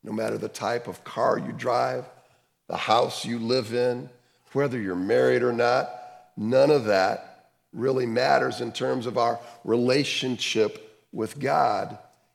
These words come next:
and the ability to have our hearts filled. And so I offer you today not a synchronistic life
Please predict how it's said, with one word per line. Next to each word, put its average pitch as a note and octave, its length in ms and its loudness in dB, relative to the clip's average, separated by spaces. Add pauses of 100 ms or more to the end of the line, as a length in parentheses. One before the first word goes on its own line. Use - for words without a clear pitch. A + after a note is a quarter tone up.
(180)
and B2 160 -4
the B2 80 -2
ability A2+ 760 -4 (600)
to A2 100 -10
have F#2+ 200 -6
our G2+ 80 -4
hearts F#2+ 320 -12
filled. - 420 -18 (3000)
And A#2 120 -12
so C#3 340 -4
I C#3 120 -6
offer G3 440 -2
you G3 120 -8
today A#2 540 -6 (720)
not C3+ 380 -4
a B2 60 -10
synchronistic A2+ 1040 -6 (680)
life F2+ 400 -4